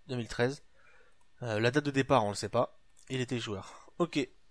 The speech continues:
Palmarès, il en a pas. Et voilà. Et du coup, là, on a tous les changements qu'on a fait. Donc, le prénom, le nom, les stats, les, les contrats, les conneries. Tout ça, c'est les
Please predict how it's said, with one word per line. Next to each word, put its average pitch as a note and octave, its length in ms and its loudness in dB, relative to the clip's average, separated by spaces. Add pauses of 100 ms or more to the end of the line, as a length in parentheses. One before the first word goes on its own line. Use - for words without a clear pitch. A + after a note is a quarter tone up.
(480)
Palmarès, D#3+ 600 4
il D#3 80 0
en D3+ 80 2
a A#2+ 80 4
pas. - 260 4
Et E3+ 80 4
voilà. A#2 240 6 (480)
Et E3+ 80 6
du F3+ 100 -2
coup, A3 140 0
là, G#3 120 6
on A3 100 2
a C#3 80 8
tous - 140 -2
les A#3 100 2
changements F3+ 260 0
qu'on D#3 140 0
a C3 80 6
fait. - 220 0
Donc, A#2 240 -4
le B2 200 0
prénom, C3 520 -2
le A#2+ 120 2
nom, B2+ 260 -2
les B2 120 0
stats, - 500 2
les, G2+ 420 -2
les A2+ 460 -12
contrats, C3 420 0
les B2+ 60 0
conneries. A#2+ 260 -4
Tout - 140 -12
ça, G3+ 140 2
c'est E3+ 120 2
les B2+ 140 4